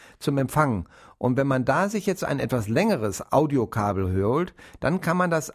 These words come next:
wunderbar unter der Gummidichtung von der Autotür, äh, sozusagen mit runter verlegen. Das heißt, einmal ringsrum um die Autotür.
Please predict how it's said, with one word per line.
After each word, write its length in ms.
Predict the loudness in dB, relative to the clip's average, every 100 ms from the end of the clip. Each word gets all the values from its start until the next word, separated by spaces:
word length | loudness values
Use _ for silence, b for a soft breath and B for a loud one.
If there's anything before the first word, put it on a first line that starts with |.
| -10 -6
wunderbar 540 | 0 2 2 2 0
unter 200 | 0 -2
der 140 | 0 0
Gummidichtung 720 | 0 0 0 -2 -2 -2 -2
von 120 | -2
der 140 | 0
Autotür, 600 | 0 -2 -2 0 0 0 -2 -6
äh, 280 | -2 -2 -2
sozusagen 560 | -4 -2 0 0 -2 -4 B B
mit 320 | -2 -2 -2
runter 280 | 0 2 0
verlegen. 560 | 0 0 0 0 -2 -2
Das 160 | -2
heißt, 240 | -2 -2 -2
einmal 240 | 0 0
ringsrum 440 | 0 -4 -2 -2 0
um 80 | 0
die 80 |
Autotür. 600 | 0 0 -2 -4 0 0